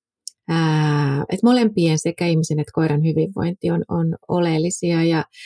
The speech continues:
ja sen sijaan, että koira olisi vaan resurssi. Ja, ja sit taas keväällä mulla, mulla siis yhä enemmän alkoi silmät aueta sille, et minkälaisia,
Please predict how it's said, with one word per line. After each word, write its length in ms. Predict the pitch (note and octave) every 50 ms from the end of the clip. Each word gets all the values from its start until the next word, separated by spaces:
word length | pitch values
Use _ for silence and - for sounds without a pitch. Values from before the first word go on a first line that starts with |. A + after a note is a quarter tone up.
| - - - _ _ _ _ _ _ _ _ -
ja 460 | F3+ E3+ E3+ F3 E3+ E3 E3+ E3 D#3+ A#2+
sen 200 | - - F3 E3+
sijaan, 140 | - E3+ D#3+
että 100 | D#3 -
koira 220 | - F3+ E3+ E3
olisi 140 | D#3+ E3+ - -
vaan 160 | D#3 D#3 D#3+
resurssi. 840 | F3 G3 G3+ G3 - - - - - G3+ - - - - E3 F3 - _ _ _ - A3
Ja, 260 | A3 A3+ G#3+ G#3+ G#3 - -
ja 120 | A3+ A3
sit 160 | - C4+ -
taas 180 | - C#4 B3+ -
keväällä 420 | - C#4+ C#4+ C#4 C4+ A#3+ A3 G3+
mulla, 240 | G3 G3 F#3+ F#3 F#3 _ _ _ _ -
mulla 240 | F#3+ G3+ G3 G3 G3
siis 300 | - G3 G3 G3+ - _ _ _ - - - _ _ -
yhä 160 | G3+ G3+ G#3+
enemmän 300 | A#3 B3+ C4+ A#3+ G#3+ F#3
alkoi 260 | F3 F3 F3 - G3
silmät 460 | F#3+ - A#3 A#3 A3 G3 F3 E3 - -
aueta 400 | F#3 F3+ F3 D3+ C#3 C#3+ - F3
sille, 380 | - - - F3+ E3 E3 E3 - _ -
et 160 | - F3 E3+ -
minkälaisia, 760 | F3 E3+ E3 - E3 E3 D#3+ D#3+ E3 - - D#3+ D#3+ D#3+ D#3+